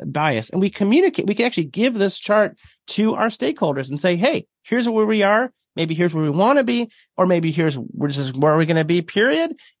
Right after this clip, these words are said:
And it gives people visibility to say, "Okay, I can't really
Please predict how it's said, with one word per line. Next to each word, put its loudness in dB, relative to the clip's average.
And 0
it -4
gives 0
people 0
visibility 0
to -2
say, -2
"Okay, 0
I 2
can't 0
really 2